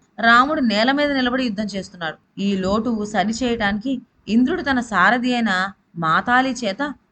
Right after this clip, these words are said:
తన రథాన్ని భూలోకానికి పంపాడు. దానికి బంగారు నగిషిలున్నాయి, అనేక గంటలు ఉన్నాయి, వైడూర్యంతో చేసిన నొగ ఉన్నది,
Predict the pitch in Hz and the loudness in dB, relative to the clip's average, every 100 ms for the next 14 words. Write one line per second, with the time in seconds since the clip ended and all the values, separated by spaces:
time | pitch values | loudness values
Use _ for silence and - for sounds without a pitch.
0 | _ 226 233 185 185 233 262 233 220 190 | _ 0 0 2 4 4 4 0 0 -2
1 | 208 277 294 254 240 247 202 180 156 - | 0 4 4 2 0 -2 -6 -6 -8 -8
2 | _ _ 160 180 196 196 170 160 185 240 | _ _ -2 0 0 -2 -6 -4 2 4
3 | 254 233 208 214 - _ 165 175 220 233 | 4 2 -6 -10 -18 _ -4 -2 0 -2
4 | 269 220 175 151 - _ _ - 165 196 | 0 0 -2 -6 -12 _ _ -8 -2 -2
5 | 208 196 165 160 202 220 214 196 175 - | -2 -4 -6 -4 -4 -2 -2 -2 -4 -8
6 | _ _ - 170 185 214 233 226 214 214 | _ _ -4 -2 0 0 0 0 -2 -6
7 | 208 202 202 208 175 160 160 214 202 180 | -4 -4 -4 -4 -4 -4 0 0 0 -4
8 | 156 | -6